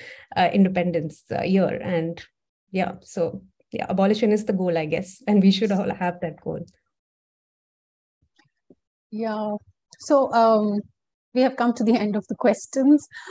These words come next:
Speaker 2: Uh, we can continue, actually, <laughs> this conversation. It is so rich, and there are so many, um, thought-provoking angles to it that I think, uh, the more we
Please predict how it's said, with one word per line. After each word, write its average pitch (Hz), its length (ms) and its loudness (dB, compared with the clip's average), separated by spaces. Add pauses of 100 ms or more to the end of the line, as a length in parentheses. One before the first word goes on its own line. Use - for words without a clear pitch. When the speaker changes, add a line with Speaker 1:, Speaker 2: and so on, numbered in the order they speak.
(260)
Speaker 2:
Uh, 185 520 -6
we 226 160 2
can 262 180 6
continue, 240 520 4
actually, 220 600 2
<laughs> 233 80 -16
this 247 160 2
conversation. 247 720 -2
It 240 160 -8
is 269 160 -6
so 240 200 -2
rich, 226 340 -6
and 208 320 -18
there 214 120 -8
are 240 60 -6
so 240 280 -8
many, 226 400 -4 (400)
um, 196 520 -10
thought-provoking 226 1300 -2
angles 233 460 0
to 277 140 2
it 277 180 2 (140)
that 220 220 -2 (140)
I 196 160 -6
think, 226 320 -6 (140)
uh, 202 160 -14
the 220 80 -10
more 220 240 -4
we 247 180 -4